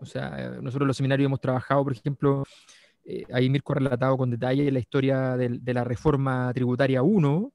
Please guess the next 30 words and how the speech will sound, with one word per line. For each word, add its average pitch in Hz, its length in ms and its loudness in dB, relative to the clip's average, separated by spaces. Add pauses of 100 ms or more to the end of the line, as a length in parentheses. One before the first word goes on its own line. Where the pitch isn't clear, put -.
(120)
que - 100 -6
era 131 140 2
la 107 80 -4
única 160 360 2
histórica 131 540 0
de 120 140 -2
la 120 100 -8
transición, 143 640 -6 (400)
que - 100 -16
fue - 140 -2
al 127 80 2
inicio, 147 680 2
terminado 135 540 -2
el, 127 200 -4 (500)
la, 120 520 -2
la 131 120 -2
dictadura, 180 720 -2 (280)
viene 147 240 -2
la 143 100 0
negociación 131 540 0
por 151 120 -4
la 147 60 -6
reforma 147 220 -2
tributaria, 160 320 -2
que 147 80 -2
fue 147 140 -4
un 143 40 0 (120)
gran 147 160 0
escándalo 196 440 0
empresarial. 127 600 -2